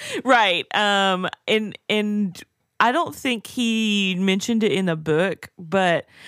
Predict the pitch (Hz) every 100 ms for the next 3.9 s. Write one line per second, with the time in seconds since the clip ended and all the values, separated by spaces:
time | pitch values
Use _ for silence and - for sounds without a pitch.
0 | - - 247 - 381 466 453 302 262 233
1 | 220 196 175 - - - 135 - 311 -
2 | - 370 381 381 381 392 403 415 415 427
3 | 339 262 185 120 139 190 277 392 403